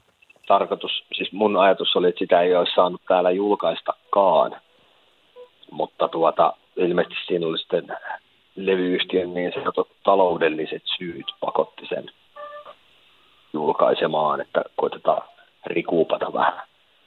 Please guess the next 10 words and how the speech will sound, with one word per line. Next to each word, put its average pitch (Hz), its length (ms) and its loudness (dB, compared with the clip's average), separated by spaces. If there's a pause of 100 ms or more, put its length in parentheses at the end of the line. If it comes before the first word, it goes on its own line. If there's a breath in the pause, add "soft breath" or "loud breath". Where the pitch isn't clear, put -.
(260)
kustannuksia, 78 880 2
kun 90 100 8
ei 90 60 6
se - 80 -6
kuitenkaan 107 400 6 (500)
ilmasta 104 440 2
ollut 95 280 0
painaa 90 480 4
niitä 80 440 -4
ja - 100 2